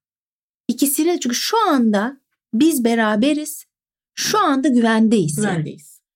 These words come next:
Speaker 1: Tabii ki de çok zor. Hani deprem her an yeniden olursa korkusu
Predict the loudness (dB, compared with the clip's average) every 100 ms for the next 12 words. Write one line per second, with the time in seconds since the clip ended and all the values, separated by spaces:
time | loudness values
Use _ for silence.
0 | _ _ _ _ -2 0 2 0 0 -2
1 | -4 -4 -8 -6 -4 -2 0 -2 0 0
2 | 0 0 2 2 2 2 2 0 -2 -2
3 | -4 -4 -6 -4 -4 -6 -10 -8 -8